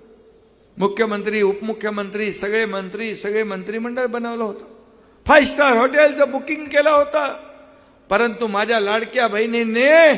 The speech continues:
त्यांचं सगळं बुकिंग रद्द करून टाकलं आणि महायुतीचं सरकार आणलं. दोनशे बत्तीस आमदार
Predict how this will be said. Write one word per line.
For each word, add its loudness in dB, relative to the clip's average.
त्यांचं 0
सगळं -2
बुकिंग -6
रद्द 4
करून 0
टाकलं 2
आणि 2
महायुतीचं 2
सरकार 2
आणलं. 8
दोनशे 4
बत्तीस -10
आमदार -4